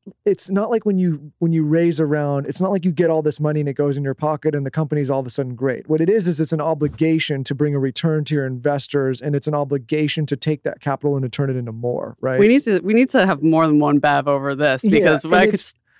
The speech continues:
Speaker 1: but, but this is why I think, like, celebrating fundraising all the time, because we've kinda gotten to, like, you know, you read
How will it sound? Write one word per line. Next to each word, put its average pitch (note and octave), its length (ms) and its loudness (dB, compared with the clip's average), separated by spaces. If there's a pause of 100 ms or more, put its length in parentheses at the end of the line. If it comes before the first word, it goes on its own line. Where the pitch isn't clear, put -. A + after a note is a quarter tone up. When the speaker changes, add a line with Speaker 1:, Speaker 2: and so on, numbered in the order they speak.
(120)
Speaker 1:
but, G3+ 180 2
but G3 180 0 (100)
this G3 200 2
is F#3+ 120 -2
why F#3+ 200 0
I D#3 60 0
think, E3+ 240 -2
like, D#3+ 180 0 (120)
celebrating D3+ 1000 0
fundraising D3 800 -2
all C3+ 140 -2
the C3 100 -4
time, F3+ 300 -2
because D3 180 -2
we've C#3+ 160 -4
kinda F#3+ 220 0
gotten C#3 340 -4
to, - 140 -14
like, C#3+ 160 -2
you F3 100 2
know, E3 80 2
you D#3 160 2
read F3+ 320 2